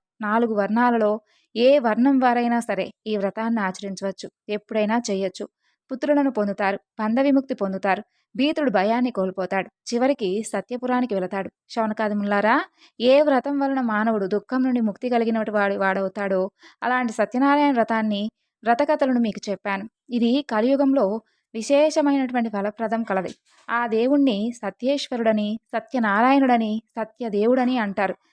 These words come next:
సత్యదేవుడు ఆయా రూపాలను ధరించి భక్తులు కోరినటువంటి కోరికలు తీర్చి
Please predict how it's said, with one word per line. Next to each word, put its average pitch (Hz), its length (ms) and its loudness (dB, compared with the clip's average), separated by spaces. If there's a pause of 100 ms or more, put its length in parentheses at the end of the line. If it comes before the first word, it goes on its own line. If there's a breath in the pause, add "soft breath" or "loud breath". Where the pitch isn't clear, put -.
(220)
సత్యదేవుడు 269 960 2
ఆయా 220 280 0
రూపాలను 240 520 -2
ధరించి 202 540 -2 (280 soft breath)
భక్తులు 247 340 0
కోరినటువంటి 285 600 2
కోరికలు 214 400 -2
తీర్చి 208 540 -4